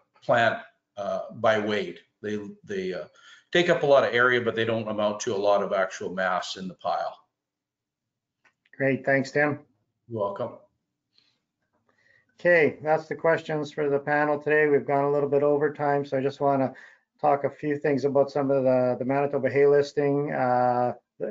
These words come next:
Speaker 2: as Ingrid mentioned, there's still some areas that are short feed. You got feed, put it on the hay listing. Uh, crop residue burning, uh, again, check if you're gonna burn.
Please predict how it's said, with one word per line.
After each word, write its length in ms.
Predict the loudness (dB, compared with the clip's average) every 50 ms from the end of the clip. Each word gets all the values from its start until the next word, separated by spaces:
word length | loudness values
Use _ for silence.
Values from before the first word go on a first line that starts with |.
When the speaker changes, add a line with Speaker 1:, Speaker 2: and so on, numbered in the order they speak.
| -8 -10 -12 -12
Speaker 2:
as 120 | -4 -2
Ingrid 300 | 0 0 2 2 0 0
mentioned, 420 | 0 0 -2 -2 -2 -4 -4 -2 -2
there's 140 | -4 -6 -6
still 200 | -4 -2 -2 -2
some 200 | -2 -4 -2 0
areas 400 | 2 2 2 2 2 0 0 -2
that 160 | -2 0 0
are 80 | -2
short 300 | -2 -2 -2 -2 -2 -2
feed. 380 | -2 _ 2 2 4 2 0 -2 _ -20 -20 -20 _ _ _ -4
You 60 | 0
got 240 | 0 0 0 0 -2
feed, 320 | 0 0 2 0 0 -4 _ _ _ _ _ -2
put 100 | 0 0
it 100 | 2 2
on 180 | 2 2 2
the 60 | 0
hay 180 | 0 0 -2 0
listing. 520 | 2 0 0 0 -2 -2 0 0 0 -2 -4 _ _ _ _ _ _ _ _ _ -4
Uh, 460 | 0 2 4 4 4 4 4 4 4
crop 260 | 2 2 0 0 2 4
residue 380 | 4 4 4 4 2 2 4
burning, 500 | 4 4 4 4 4 2 0 0 -2 -6 -8 -8 -6
uh, 100 | -6 -4
again, 440 | -2 0 0 0 2 0 -2 -4 -6 -10 _
check 280 | -2 -2 -2 -2 0 -2 -4
if 160 | -4 -4 -4
you're 140 | -4 -4 -2
gonna 180 | -2 -2 0
burn. 420 | 2 2 4 4 4 2 0 -2